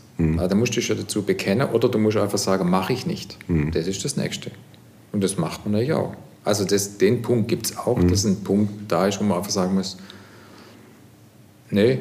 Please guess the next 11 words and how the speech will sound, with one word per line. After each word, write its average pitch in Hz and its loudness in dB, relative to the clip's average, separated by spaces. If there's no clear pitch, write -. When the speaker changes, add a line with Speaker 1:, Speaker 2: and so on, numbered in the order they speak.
Speaker 2:
mach 98 0
ich 147 2
nicht, 160 -2
weil 98 2
geht 101 2
mit 90 2
dem 90 -2
Bauherr 117 4
nicht." 143 0
Also 107 2
wir, 131 4